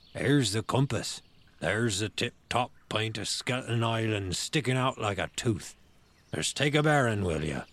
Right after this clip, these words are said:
along the line of them bones." It was done.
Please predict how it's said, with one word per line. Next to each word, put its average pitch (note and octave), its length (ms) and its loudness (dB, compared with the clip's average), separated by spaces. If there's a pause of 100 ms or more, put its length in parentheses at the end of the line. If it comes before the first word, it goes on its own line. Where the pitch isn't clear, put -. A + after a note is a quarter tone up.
(140)
along F#2 380 0
the G#2 80 -2
line G2+ 360 -2
of D#2+ 120 -4
them D#2+ 240 -4
bones." D2+ 640 -4 (1200)
It F#3+ 140 -2
was G3 180 0
done. G#2+ 380 2